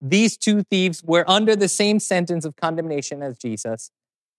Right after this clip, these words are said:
And one of them acknowledges this. One of them realizes, "Wow, we are suffering exactly the same." But here's the thing.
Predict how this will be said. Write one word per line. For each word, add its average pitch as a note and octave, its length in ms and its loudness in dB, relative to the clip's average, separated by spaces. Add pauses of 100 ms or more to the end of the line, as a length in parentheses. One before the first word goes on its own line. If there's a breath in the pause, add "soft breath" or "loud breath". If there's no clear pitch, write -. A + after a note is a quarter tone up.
(100)
And C#3 160 0
one F3 140 6
of E3 80 0
them D#3 120 0
acknowledges C#3 680 -2
this. A2+ 320 -4
One C#3 180 0
of C#3 80 0
them C3+ 120 0
realizes, C3+ 600 0
"Wow, D3 260 2
we E3+ 280 -2
are F#3 80 4
suffering E3+ 460 -2
exactly G3+ 580 -4
the E3+ 120 -4
same." C3 580 -4 (1500)
But C#3+ 180 0
here's D3+ 260 2
the A#2+ 100 -6
thing. C3 320 -10